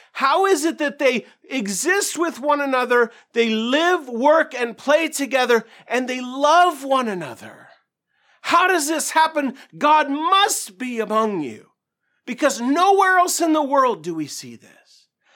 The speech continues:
That's what this community should be. God must surely be among them. Because what else would bring together such a diverse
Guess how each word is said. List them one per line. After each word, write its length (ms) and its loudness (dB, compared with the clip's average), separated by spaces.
That's 360 0
what 240 -2
this 180 0
community 640 -2
should 380 -6
be. 600 -4
God 240 -4
must 240 -4
surely 540 -2
be 160 -14
among 400 -20
them. 180 -20
Because 360 -4
what 340 0
else 380 0
would 220 -4
bring 260 -4
together 560 -6
such 320 -12
a 60 -10
diverse 800 -4